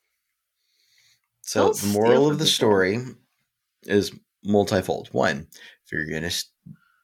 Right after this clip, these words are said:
Speaker 1: if you're gonna commit a crime, be good at it. Two, don't steal from the old folks. That's just not fair.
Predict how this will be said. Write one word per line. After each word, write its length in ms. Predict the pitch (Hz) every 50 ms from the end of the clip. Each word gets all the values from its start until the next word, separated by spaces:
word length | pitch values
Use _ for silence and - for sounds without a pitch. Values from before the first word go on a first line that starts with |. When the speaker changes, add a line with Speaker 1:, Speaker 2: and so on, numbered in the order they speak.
| _ _ _
Speaker 1:
if 140 | - - 85
you're 100 | 87 85
gonna 160 | 87 90 92
commit 240 | - - 110 104 101
a 60 | 113
crime, 340 | 113 - 85 82 85 87 82
be 140 | - 95
good 180 | 98 110 101 82
at 140 | 78 64 62
it. 180 | 60 - _ _ _ _ _
Two, 340 | - - 165 - - 117 - _ _ _ _ _ _ _ _ _ _ _ _ _ _ - - _ _ 80
don't 200 | 76 71 64 -
steal 180 | - - 85
from 180 | 82 - 90 90
the 120 | 92 95
old 200 | 92 95 95 -
folks. 440 | - 80 - - - - - - -
That's 140 | - - -
just 200 | - 95 - -
not 200 | - 117 117 117
fair. 320 | - - 117 - 107 -